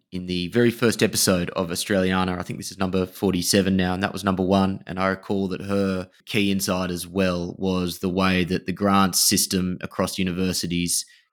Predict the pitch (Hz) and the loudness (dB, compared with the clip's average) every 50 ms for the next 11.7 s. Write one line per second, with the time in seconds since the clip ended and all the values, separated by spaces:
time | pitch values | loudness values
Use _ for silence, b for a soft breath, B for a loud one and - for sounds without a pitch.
0 | _ - - 95 87 87 - - - - 98 98 95 - - 98 92 90 90 87 | _ -4 -4 -2 -2 -4 -8 -8 -2 0 0 0 2 0 0 0 2 2 0 0
1 | 87 87 87 90 82 - - - - - - - - - - 92 90 90 90 90 | 0 -2 -2 -2 -2 0 -2 -2 -2 -6 -12 -12 -8 -4 -4 -2 0 0 0 0
2 | 87 71 - - - - - 87 95 92 - - 98 92 85 87 87 92 92 90 | 0 -2 -4 -6 -10 -10 -2 0 0 0 0 0 -4 -2 -2 -2 -2 -2 0 0
3 | - - 92 90 - - - 98 95 95 95 92 - - 92 92 92 90 92 - | 0 0 -2 -2 -2 0 0 2 2 2 2 2 0 0 2 2 2 0 -2 -8
4 | _ _ _ - 95 - - - 95 92 - 95 95 90 - - 92 85 - 87 | _ _ _ -6 -6 -4 -2 0 -2 0 0 -2 -2 -2 -4 -6 -8 -8 -10 -14
5 | - - 98 95 - _ _ _ _ _ _ _ _ _ _ _ _ _ _ _ | -14 -12 -12 -12 -14 _ _ _ _ _ _ _ _ _ _ _ _ _ _ _
6 | _ _ _ _ _ _ _ _ - 113 110 120 117 110 110 110 110 - - - | _ _ _ _ _ _ _ _ -2 0 2 2 2 2 2 0 0 -2 -6 -12
7 | _ _ _ _ - - - 139 127 131 - - 139 120 - - - - - _ | _ _ _ _ -10 -4 -2 -2 -2 -2 -2 -2 -2 -2 -2 -4 -8 -8 -10 _
8 | _ - - 107 98 - - 92 104 101 98 98 104 104 101 104 107 104 - - | _ -4 -2 -2 -2 -2 -4 -4 -2 0 0 2 2 4 4 4 4 2 4 2
9 | 107 98 95 82 - - - - - _ _ _ - - - 104 95 95 92 92 | 4 2 2 2 0 -4 -4 -6 -8 _ _ _ -4 0 0 2 0 0 -4 -6
10 | 90 - - - - - _ _ - 92 95 95 95 101 98 98 98 95 98 95 | -6 -6 -6 -8 -8 -10 _ _ -6 -2 -2 0 0 0 2 2 2 4 4 2
11 | 87 98 92 90 92 95 92 92 92 92 92 90 - | 2 0 0 0 0 0 0 0 0 0 -2 -4 -6